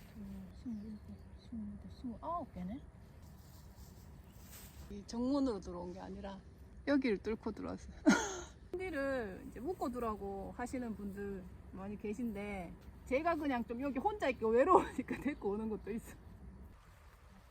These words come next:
네, 여기가 끝순이에요.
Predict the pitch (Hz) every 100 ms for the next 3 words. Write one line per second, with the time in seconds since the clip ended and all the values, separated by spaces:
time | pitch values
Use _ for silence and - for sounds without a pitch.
0 | - - - - - - - - - -
1 | - - - - - - - - - -
2 | - - - - - - - - - -
3 | 254 220 285 302 240 214 - 339 349 277
4 | 190 165